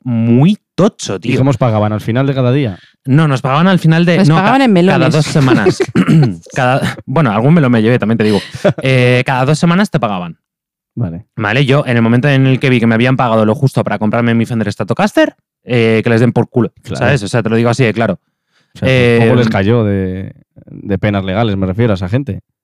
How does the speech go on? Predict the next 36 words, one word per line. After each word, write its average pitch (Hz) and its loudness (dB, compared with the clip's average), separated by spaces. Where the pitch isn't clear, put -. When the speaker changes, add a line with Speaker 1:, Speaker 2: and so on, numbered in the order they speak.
Speaker 1:
Claro. 190 4
Speaker 3:
Nada. 165 0
Speaker 1:
No, 247 4
no, 226 4
Speaker 2:
Claro, 120 2
Speaker 1:
no, - 0
Speaker 2:
nada, 135 2
Speaker 1:
no 214 2
Speaker 2:
por 208 2
Speaker 1:
les, 135 2
Speaker 2:
eso 123 4
digo, 135 2
Speaker 1:
no 147 2
les 202 0
cayó 208 2
Speaker 2:
eh. - 2
Speaker 1:
nada, 220 4
pero 175 0
es 143 -2
que 185 0
supongo 185 2
que 120 -2
a 110 0
día 139 2
de 147 2
hoy 143 4
eso 131 -2
sigue 135 -2
siendo 170 0
así. 117 -6
Speaker 3:
Claro. 143 -2
Speaker 1:
Porque, 117 0
porque 110 -2
va 139 0
a 151 -2
cambiar. 107 -4